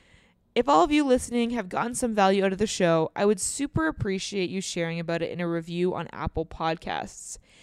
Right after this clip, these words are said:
It really does make a difference in the growth of the podcast,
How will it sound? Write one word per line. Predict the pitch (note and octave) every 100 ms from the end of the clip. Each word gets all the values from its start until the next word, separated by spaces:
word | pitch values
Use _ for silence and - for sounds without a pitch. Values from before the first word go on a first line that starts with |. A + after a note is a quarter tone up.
| - -
It | F#3+
really | G#3+ C#4
does | D4+ C#4+ B3
make | B3
a | D4
difference | G3 F#3 G3 F#3+
in | - F#3+
the |
growth | E3+ F#3+ F3 F3+ G#3
of |
the | A3+
podcast, | - E3 D#3+ - G3+ B3+ -